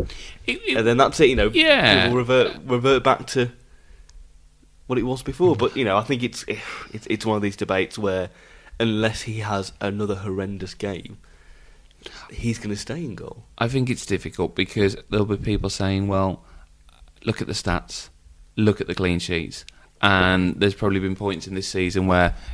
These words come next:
Speaker 1: he's probably been up there as the most clean sheets in Europe. But that's not, <laughs> that's not him on his own. He's been a big part of that,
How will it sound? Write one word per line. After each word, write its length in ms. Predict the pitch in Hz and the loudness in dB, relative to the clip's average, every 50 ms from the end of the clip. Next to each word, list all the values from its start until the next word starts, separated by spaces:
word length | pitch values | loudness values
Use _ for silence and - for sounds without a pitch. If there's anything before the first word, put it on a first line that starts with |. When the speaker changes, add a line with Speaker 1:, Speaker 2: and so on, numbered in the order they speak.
| - - - - | -14 -14 -10 -4
Speaker 1:
he's 160 | 127 113 - | -4 -4 0
probably 220 | - 104 95 98 | 2 2 2 2
been 160 | 92 101 95 95 | 4 2 2 0
up 100 | - - | 0 -2
there 260 | 92 95 92 90 90 92 | -2 -2 0 0 0 0
as 200 | 90 104 - - - | 0 -2 -6 -6 0
the 60 | - | 2
most 280 | 113 110 101 95 - - | 4 6 6 4 2 0
clean 200 | - 101 95 92 | -4 -2 -2 -2
sheets 520 | - - 92 90 87 - - - - - | -2 -2 0 0 0 -2 -4 -10 -10 -8
in 120 | - 92 92 | -6 -2 0
Europe. 340 | 82 82 82 80 87 - - - - - - - - | 0 2 2 0 0 -4 -8 -14 -16 -16 -12 -2 -2
But 120 | 123 113 - - - | 0 0 0 -2 2
that's 360 | - 170 165 - - 131 123 | 4 4 4 4 0 -2 2
not, 280 | 175 170 160 - - - - - | 4 4 2 2 -2 -14 -16 -16
<laughs> 100 | - - | -4 4
that's 260 | - 160 - - - | 4 4 4 6 4
not 200 | 180 131 98 123 | 4 4 6 6
him 460 | 117 107 92 82 85 90 95 104 123 - - - - | 6 6 6 4 2 0 -4 -6 -8 -10 -10 0 6
on 160 | 123 123 120 120 | 10 10 12 12
his 160 | 117 104 110 | 10 10 10
own. 440 | 107 101 90 82 82 85 92 - - - | 10 10 8 6 4 0 -2 -4 -6 2
He's 320 | - 120 120 113 107 - | 6 8 8 8 6 4
been 300 | - - 123 120 110 - - | 0 2 4 6 6 4 2
a 80 | 95 107 | 0 0
big 240 | 113 120 104 - | 2 0 0 0
part 320 | - 113 113 117 113 110 - | 2 4 6 8 6 6 4
of 120 | 98 90 | 0 2
that, 260 | 90 78 64 - - | 2 2 2 2 -4